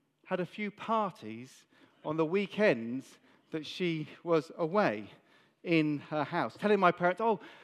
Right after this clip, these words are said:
I'm l-, gonna sleep at my friend's house. Don't worry about the cat. I haven't forgotten about the cat. I'll look after the cat still." Uh, but, uh, yes, I don't think the cat came in during those, uh, uh, those evenings. Anyway, needless to say,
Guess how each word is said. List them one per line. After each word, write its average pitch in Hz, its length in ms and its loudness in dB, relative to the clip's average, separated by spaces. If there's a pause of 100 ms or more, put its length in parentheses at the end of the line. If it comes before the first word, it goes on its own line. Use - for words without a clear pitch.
(180)
I'm 180 240 -4
l-, - 120 -12
gonna 208 180 0
sleep 226 200 -4
at 214 80 -12
my 214 140 4
friend's 190 300 -2
house. 180 180 2
Don't 208 200 4
worry 220 160 2
about 208 180 2
the 214 60 0
cat. 196 400 -2
I 156 100 0
haven't 180 300 -4
forgotten 202 340 -2
about 196 180 -6
the 196 80 -4
cat. 175 300 -2
I'll 156 140 -6
look 160 220 -8
after 175 280 -4
the 160 80 -12
cat - 380 -10
still." 117 340 -10 (680)
Uh, 127 140 -4
but, 127 220 -2
uh, 127 180 2 (500)
yes, 147 280 2 (120)
I 131 80 -10
don't 151 160 0
think 143 140 -6
the 147 60 -6
cat - 320 -10
came 151 240 -8
in 120 220 -6 (220)
during 113 300 -10
those, 110 240 -6
uh, 117 160 -2 (480)
uh, 131 120 -6 (220)
those 131 260 -4 (240)
evenings. 117 540 -8 (300)
Anyway, 247 460 6 (360)
needless 285 420 2
to 247 140 -8
say, 147 480 -4